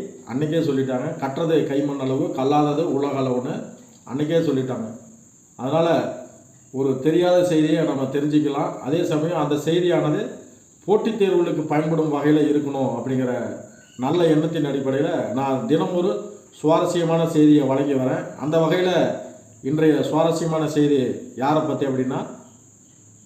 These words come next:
படிக்காத மேதை, கிங் மேக்கர், கர்ம வீரர், இப்படி பல சிறப்புகளுக்கு சொந்தக்காரரான கர்ம வீரர் காமராஜர் ஐயாவை பத்தி. கர்ம வீரர் காமராஜர் ஐயா அவர்கள்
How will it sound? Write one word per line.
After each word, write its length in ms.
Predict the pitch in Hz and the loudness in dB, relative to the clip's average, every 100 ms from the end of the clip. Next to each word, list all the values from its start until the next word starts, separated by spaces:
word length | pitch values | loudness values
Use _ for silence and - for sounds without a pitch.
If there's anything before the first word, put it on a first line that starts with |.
| - - - - | -20 -20 -20 -12
படிக்காத 480 | - 156 175 185 170 | -2 -2 0 0 0
மேதை, 280 | 151 151 175 - - - | 2 2 2 0 -6 -14
கிங் 340 | - 170 180 151 | -8 -6 -2 -2
மேக்கர், 440 | 147 147 156 - - - - - - | -2 -2 -2 -4 -8 -16 -20 -20 -4
கர்ம 340 | 151 165 180 | 0 0 2
வீரர், 500 | 160 147 139 117 - - - - - - - - | 4 4 2 -2 -8 -14 -20 -20 -20 -20 -20 -12
இப்படி 240 | 135 135 143 | -6 0 0
பல 540 | - 143 147 131 120 - - - - - - - - - | 0 0 2 2 -2 -4 -12 -18 -20 -20 -20 -20 -8 -2
சிறப்புகளுக்கு 540 | 196 180 180 180 147 | -2 0 0 0 0
சொந்தக்காரரான 1040 | 147 139 156 147 135 131 131 156 - - | -2 -2 -2 -2 -2 0 0 -2 -4 -8
கர்ம 280 | - 143 165 | -6 -4 2
வீரர் 540 | 151 147 135 113 - - | 2 2 2 -4 -8 -6
காமராஜர் 520 | 139 160 165 156 143 | -2 0 2 2 2
ஐயாவை 400 | 131 127 127 123 | 0 2 0 -2
பத்தி. 340 | 120 113 151 - - - - - - - | -4 -4 -4 -4 -8 -18 -20 -20 -12 -2
கர்ம 240 | 156 175 | 0 0
வீரர் 400 | 170 160 147 127 | 2 2 2 0
காமராஜர் 540 | 147 156 160 156 143 | -2 0 2 2 2
ஐயா 280 | 135 131 135 | 0 0 2
அவர்கள் 520 | 127 123 135 180 - | 0 0 -2 -4 -6